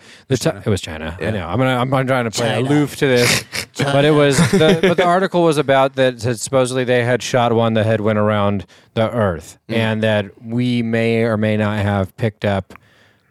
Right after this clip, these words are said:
Speaker 1: that there was one shot, that whether it went over the United States or
Speaker 3: Interesting.
Speaker 1: didn't, but it was just that we didn't, we didn't detect it. But then it
Speaker 3: Yeah.
Speaker 1: was like,
Speaker 3: It's going very fast.
Speaker 1: Yeah, but that was, like, the first part. Then it's, like, backtracks, like, "Well, we actually knew about it. We just don't wanna make it public," which is very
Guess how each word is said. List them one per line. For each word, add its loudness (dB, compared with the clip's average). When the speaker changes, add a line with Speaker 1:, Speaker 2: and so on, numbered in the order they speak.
Speaker 1:
that 0
there 2
was 0
one -2
shot, -4
that -8
whether 2
it 2
went 2
over 2
the 0
United 0
States 0
or -2
Speaker 3:
Interesting. 0
Speaker 1:
didn't, -2
but 0
it 4
was 2
just -2
that 2
we 2
didn't, -2
we 0
didn't -2
detect -4
it. -16
But -2
then 2
it 0
Speaker 3:
Yeah. 0
Speaker 1:
was -8
like, -2
Speaker 3:
It's -10
going -2
very -2
fast. -10
Speaker 1:
Yeah, -2
but -2
that 2
was, 2
like, 0
the -2
first 0
part. 2
Then 2
it's, 0
like, 0
backtracks, 2
like, 0
"Well, 4
we 6
actually -2
knew 0
about 2
it. 2
We 0
just -4
don't 0
wanna 0
make -2
it -12
public," 2
which 0
is -10
very 0